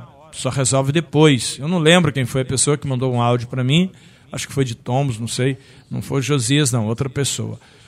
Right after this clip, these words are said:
Foi lá e mandaram que o celular ficasse, e ele ficou decepcionado porque não pode, não podia deixar o celular. Mas aí que tá o problema. Tem defeito que o aparelho precisa ficar pro,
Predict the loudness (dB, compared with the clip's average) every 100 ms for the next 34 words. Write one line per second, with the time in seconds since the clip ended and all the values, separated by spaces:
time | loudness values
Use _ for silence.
0 | -6 6 6 8 8 6 4 0 2 4
1 | 6 4 4 2 2 2 4 4 2 0
2 | 2 2 0 -2 -4 0 2 4 4 2
3 | -4 -20 -20 -20 -10 -2 2 4 4 2
4 | 4 6 6 4 2 -4 2 2 2 2
5 | 2 2 0 -2 2 4 6 6 4 4
6 | 2 0 -4 -6 -14 -20 -2 2 6 6
7 | 4 0 0 0 4 6 6 2 -4 -18
8 | -6 4 6 6 4 6 6 6 2 -6
9 | -4 2 4 6 4 0 0 2 2 0
10 | 0 0 0 -2